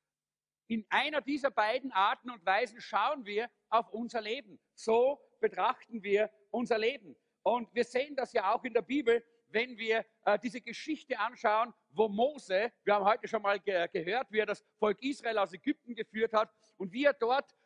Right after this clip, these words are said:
das Volk Israel in das La-, äh, das, das Volk, äh, Israel in das Land hineinführen will, in das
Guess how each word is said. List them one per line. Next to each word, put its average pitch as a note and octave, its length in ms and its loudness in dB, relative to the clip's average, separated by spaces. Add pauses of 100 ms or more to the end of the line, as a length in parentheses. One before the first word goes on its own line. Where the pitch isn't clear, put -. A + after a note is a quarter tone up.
das A#3+ 220 0
Volk B3+ 320 4
Israel B3+ 480 -2
in C4 100 -4
das B3+ 200 0
La-, A3 200 0
äh, G#3 160 4
das, A3+ 180 -4 (120)
das G3 240 -4
Volk, B3+ 280 4 (360)
äh, G#3 260 2
Israel A#3 300 0
in D4 160 -2
das C#4+ 180 2
Land B3 320 0
hineinführen A#3+ 720 -4
will, D3+ 240 -4 (240)
in C#4 160 0
das B3+ 240 0